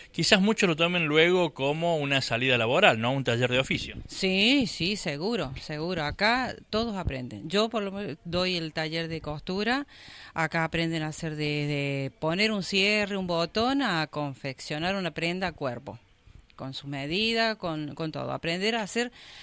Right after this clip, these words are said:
Speaker 2: moldería también, eh, eh,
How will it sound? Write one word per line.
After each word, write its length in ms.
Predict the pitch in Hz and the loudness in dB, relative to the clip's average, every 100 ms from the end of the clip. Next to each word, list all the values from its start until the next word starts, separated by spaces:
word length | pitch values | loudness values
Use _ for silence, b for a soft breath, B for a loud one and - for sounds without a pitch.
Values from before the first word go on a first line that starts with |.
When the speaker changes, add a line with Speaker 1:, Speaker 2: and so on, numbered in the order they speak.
| B | B
Speaker 2:
moldería 840 | 175 160 151 147 175 226 254 302 285 196 | -2 0 0 -2 0 2 2 -2 -8 -10
también, 500 | 147 135 151 175 214 | -8 -4 -2 -2 0
eh, 640 | 180 156 143 135 131 - 156 - - | -2 -2 -4 -6 -10 -12 -14 -18 -14
eh, 260 | - 165 | -6 -6